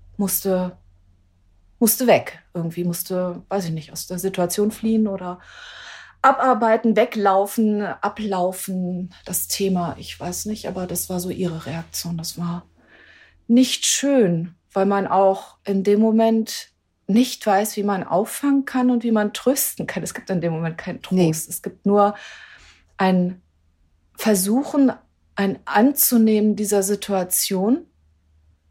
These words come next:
Speaker 1: Ähm, genau, und ein Da zu sein und zu sagen, "Wir haben uns, wir leben."
Speaker 2: Mhm.
Speaker 1: Und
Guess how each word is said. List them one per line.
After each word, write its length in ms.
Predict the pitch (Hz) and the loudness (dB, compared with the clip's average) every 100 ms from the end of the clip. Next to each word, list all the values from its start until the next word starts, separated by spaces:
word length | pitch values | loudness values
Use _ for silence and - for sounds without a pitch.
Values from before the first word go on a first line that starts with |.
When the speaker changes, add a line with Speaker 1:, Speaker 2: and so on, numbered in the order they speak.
| _ _ - | _ _ -2
Speaker 1:
Ähm, 720 | 208 202 196 196 196 196 202 _ _ _ _ _ _ _ _ _ _ _ _ | 0 0 -2 -4 -4 -6 -10 _ _ _ _ _ _ _ _ _ _ _ _
genau, 260 | 214 208 208 | 0 4 4
und 100 | 202 | 2
ein 200 | 202 190 | 0 0
Da 260 | 180 160 | 2 2
zu 180 | 262 277 | 0 -2
sein 300 | 247 233 226 | 0 2 2
und 100 | 220 | 0
zu 100 | 220 | -4
sagen, 280 | 208 208 208 | -2 -2 -2
"Wir 220 | 208 185 | -4 -6
haben 240 | 190 196 233 | -6 -4 -4
uns, 240 | 233 - | -4 -4
wir 100 | 202 | -2
leben." 420 | 185 208 160 156 _ _ _ _ _ | -2 -4 -4 -10 _ _ _ _ _
Speaker 2:
Mhm. 480 | - 170 139 131 160 - _ _ _ - - - - _ | 0 2 2 0 -4 -10 _ _ _ -20 -20 -20 -20 _
Speaker 1:
Und 440 | - 214 214 214 | 0 2 4 2